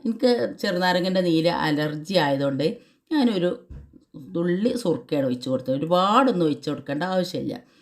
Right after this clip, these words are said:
അപ്പോൾ അതാ ചെറിയ തീയിൽ നമ്മളെ ചിക്കൻ അതിൽ റെഡിയാക്കി അങ്ങനെ വെച്ചിട്ടുണ്ട്. അത് അതിൻ്റെ പാട്ടിൽ വേവട്ടെ. തീ കൂട്ടി കൊത്തി കാണ്ട് കത്തി കരിപ്പിച്ച് കാണ്ടൊന്നും നമ്മളെ ഭക്ഷണത്തിന് കുറ്റം പറഞ്ഞിട്ട് കാര്യം ഉണ്ടാവില്ല.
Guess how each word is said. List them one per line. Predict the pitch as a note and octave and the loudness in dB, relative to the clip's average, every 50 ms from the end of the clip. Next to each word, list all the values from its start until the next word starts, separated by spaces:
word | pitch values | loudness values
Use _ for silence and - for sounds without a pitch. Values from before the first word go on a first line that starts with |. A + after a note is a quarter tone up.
| _ - - _ _ _ | _ -20 -20 _ _ _
അപ്പോൾ | F3+ F#3 G#3+ | -4 0 2
അതാ | G#3+ A3 G#3+ G#3+ G#3 | 2 2 2 2 2
ചെറിയ | F#3 F3 F#3 G3+ G#3 A3 A#3 A#3 A#3 A#3 | 2 2 2 2 2 4 4 4 4 4
തീയിൽ | G3+ F3+ F3 F3 F3+ F#3 F#3+ | 4 2 2 2 2 2 2
നമ്മളെ | F3+ F3 F3 F3 F3 F3 - | 2 2 4 2 2 2 0
ചിക്കൻ | D#3 - - - F3 F3 F3 E3 | -6 -6 -4 -2 0 0 2 2
അതിൽ | D#3+ D#3 D#3 E3 F3 - - - - | 2 2 2 0 -2 -2 -6 -10 -6
റെഡിയാക്കി | D3+ D3+ C#3+ D#3+ E3 E3 D#3+ - E3 D#3 | -6 -2 0 2 2 2 0 0 0 2
അങ്ങനെ | D#3 D#3 D#3 D#3+ D#3 C#3+ | 2 2 2 2 2 0
വെച്ചിട്ടുണ്ട്. | - - - C3+ - - D3+ D#3 D3+ F3 F3 D#3 | -2 -6 -8 -8 -4 -2 -2 0 2 2 2 2
അത് | D3+ D#3+ D#3 D3+ | 0 0 0 0
അതിൻ്റെ | D3 D3+ D#3 D#3+ E3 E3 - | 0 0 0 0 -2 -2 -2
പാട്ടിൽ | D3 C#3+ C#3+ D3 D3 D3 D3 - E3 E3 D#3 C#3+ C3 | -4 -2 -2 0 -2 -2 -2 -2 0 0 2 2 2
വേവട്ടെ. | C3+ C3+ C3 C3+ C3 - - F3 A3 - - _ _ _ - _ _ _ _ | 0 0 -2 -4 -4 -4 -6 -6 -6 -6 -12 _ _ _ -20 _ _ _ _
തീ | F3+ F#3+ G#3 A#3 B3+ G#3 F#3+ | -4 0 4 4 4 4 2
കൂട്ടി | F3+ F3 - F3+ - F#3 | -2 -2 -2 -4 0 0
കൊത്തി | E3+ E3 - - - D#3 | 0 0 0 -10 -4 -2
കാണ്ട് | E3 D#3 D#3 D3 D#3 D#3+ - | 0 0 0 0 0 -2 -2
കത്തി | D#3+ C#3+ - - F3 E3+ | -2 -6 -2 -2 2 4
കരിപ്പിച്ച് | F3 D#3+ D#3 D3+ D#3 D3+ C#3 - D#3 D#3 | 6 4 4 2 -2 -4 -4 0 0 0
കാണ്ടൊന്നും | D#3 D3+ D#3 D3+ D#3 D#3 D#3 D#3+ D#3+ E3 D#3 | 2 2 0 0 2 2 2 2 2 2 2
നമ്മളെ | C#3+ C#3 D3 D3+ D#3+ E3+ F3 - - _ _ _ _ - | 2 2 2 2 2 2 0 -2 -6 _ _ _ _ -8
ഭക്ഷണത്തിന് | D3 D3 - D3+ D3 D3+ D3+ D#3+ D#3+ D#3 | -8 -6 -4 -2 -2 -2 0 -2 -2 -2
കുറ്റം | D#3 D3 - - D3+ D3+ | -2 -4 -4 -4 -2 -2
പറഞ്ഞിട്ട് | D3 C3+ C3 C3 D#3+ D3+ | 0 -2 -2 -2 -4 -4
കാര്യം | D3 C3 C3 C3 B2 B2+ | -4 -4 -4 -2 -2 -2
ഉണ്ടാവില്ല. | A#2 B2 A#2 - - - | -2 -2 -4 -6 -6 -8